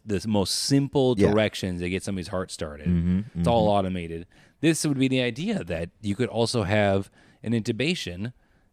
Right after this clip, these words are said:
Speaker 1: that is all automated. It's a robot. It, it does it all itself, and then starts, eh, you know, s-, basically having somebody breathe when they can't breathe.
Speaker 2: Yeah.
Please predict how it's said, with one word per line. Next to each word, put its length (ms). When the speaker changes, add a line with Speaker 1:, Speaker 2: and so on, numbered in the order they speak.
Speaker 1:
that 340
is 180
all 280
automated. 580
It's 120
a 60
robot. 680
It, 240
it 80
does 200
it 60
all 160
itself, 380
and 80
then 340
starts, 380
eh, 80
you 240
know, 140
s-, 180
basically 600
having 340
somebody 260
breathe 460
when 80
they 80
can't 280
breathe. 440
Speaker 2:
Yeah. 300